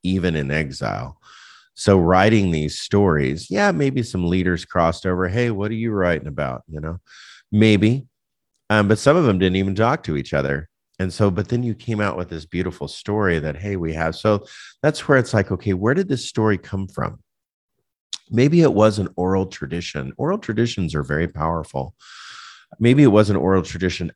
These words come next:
about a story. Maybe it was maybe thought of, like, early on,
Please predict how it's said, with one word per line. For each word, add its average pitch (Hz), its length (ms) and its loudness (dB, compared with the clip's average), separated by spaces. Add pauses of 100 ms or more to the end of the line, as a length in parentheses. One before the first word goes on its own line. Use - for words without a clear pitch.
about 95 480 0
a - 40 -14
story. 67 840 0 (140)
Maybe 107 260 4
it 101 100 4
was 82 420 -6 (260)
maybe 85 260 -4
thought 87 400 2
of, 87 500 0 (100)
like, 85 340 -10
early 98 400 2
on, 85 540 -2